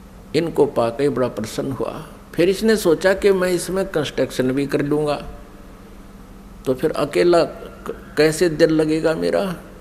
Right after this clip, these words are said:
इसने सोचा कि कुछ आत्माएं भी मैं प्राप्त करूं भगवान से। इस क्षर ब्रह्म ने,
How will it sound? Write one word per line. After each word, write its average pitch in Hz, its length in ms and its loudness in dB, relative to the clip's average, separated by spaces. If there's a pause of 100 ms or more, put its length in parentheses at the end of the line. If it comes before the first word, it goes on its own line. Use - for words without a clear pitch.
(680)
इसने 143 540 -4 (440)
सोचा 139 320 0
कि 147 240 0
कुछ - 340 -4 (160)
आत्माएं 135 580 -2
भी 123 160 -4
मैं 117 220 -6
प्राप्त 123 340 -2
करूं 113 280 0
भगवान 98 440 -4
से। - 420 -10 (1900)
इस 120 140 0
क्षर - 300 -6
ब्रह्म 127 320 -2
ने, 123 300 -6